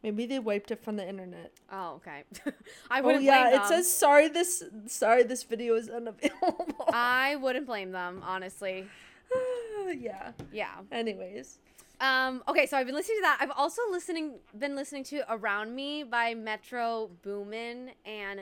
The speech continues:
Speaker 2: Don Toliver.
Speaker 1: Hmm.
Speaker 2: I've, for some reason,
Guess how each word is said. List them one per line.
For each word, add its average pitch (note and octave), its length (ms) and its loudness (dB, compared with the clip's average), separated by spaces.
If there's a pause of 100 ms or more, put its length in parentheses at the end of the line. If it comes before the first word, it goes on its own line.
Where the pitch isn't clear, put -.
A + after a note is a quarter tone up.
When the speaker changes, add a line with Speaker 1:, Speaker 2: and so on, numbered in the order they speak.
(100)
Speaker 2:
Don G3 400 -8
Toliver. G3+ 640 -8 (500)
Speaker 1:
Hmm. A#4+ 220 -10
Speaker 2:
I've, - 80 -4 (600)
for G#4 140 0
some A#4+ 140 0 (100)
reason, F4+ 240 0